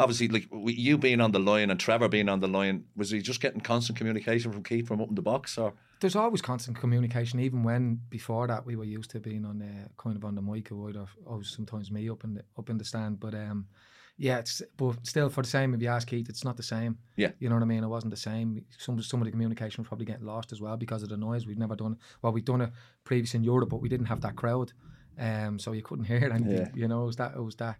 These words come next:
Speaker 2: that loud, and that the atmosphere was that, that good on the day. But, um,
Speaker 1: So there was
Speaker 2: yeah.
Speaker 1: a lot of, uh, "What?
Speaker 2: Yeah.
Speaker 1: What was that? What?"
Speaker 2: There was.
Speaker 1: <laughs>
Speaker 2: Yeah, definitely was. Yeah, uh, walkie-talkies were used. Um, but yeah, there was a little bit like that. But, um,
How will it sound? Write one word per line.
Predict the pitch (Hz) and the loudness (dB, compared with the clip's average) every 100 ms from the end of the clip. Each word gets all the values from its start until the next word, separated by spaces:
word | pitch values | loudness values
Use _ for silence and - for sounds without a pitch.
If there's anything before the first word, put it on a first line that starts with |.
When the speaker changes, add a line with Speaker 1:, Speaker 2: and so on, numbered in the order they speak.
| _ _ _ | _ _ _
Speaker 2:
that | 117 113 | -6 -4
loud, | 113 117 117 | -2 0 -2
and | 117 107 | -2 -6
that | 117 | -6
the | - | -8
atmosphere | 110 113 110 | -10 -8 -10
was | 107 | -10
that, | - 104 - _ | -10 -12 -14 _
that | 107 - | -12 -8
good | 113 | -8
on | 110 101 | -6 -6
the | |
day. | 104 107 110 | -6 -6 -6
But, | 107 104 | -8 -8
um, | 104 104 101 - - - - | -8 -8 -10 -14 -20 -20 -2
Speaker 1:
So | 120 | 2
there | 113 | 8
was | |
Speaker 2:
yeah. | 135 | 10
Speaker 1:
a | |
lot | 127 | 10
of, | 113 110 | 8 4
uh, | |
"What? | - 123 202 - _ | 4 4 4 0 _
Speaker 2:
Yeah. | 131 143 151 | 4 6 8
Speaker 1:
What | 170 | 6
was | 180 | 8
that? | 202 | 8
What?" | 127 - - - - | 8 6 8 8 10
Speaker 2:
There | 135 135 | 12 12
was. | 139 139 | 10 8
Speaker 1:
<laughs> | - - 190 - | 6 6 4 8
Speaker 2:
Yeah, | 135 123 135 - - 180 | 8 8 4 2 0 4
definitely | 139 143 131 | 4 6 4
was. | 127 127 - - | 4 2 2 2
Yeah, | 123 120 - 117 113 | 4 4 2 2 2
uh, | |
walkie-talkies | 117 139 139 120 120 127 123 | 4 4 4 2 0 0 0
were | 117 | 0
used. | 113 113 120 202 - - - - - | 0 2 4 4 2 0 0 0 2
Um, | 123 120 120 117 117 | 6 8 8 6 4
but | 135 120 120 - | 4 4 4 4
yeah, | 143 143 | 6 6
there | 151 | 6
was | 151 156 | 4 4
a | |
little | 151 | 4
bit | 143 156 | 2 4
like | 151 147 | 4 4
that. | 135 117 | 2 2
But, | 131 | 2
um, | 127 123 117 | 4 4 4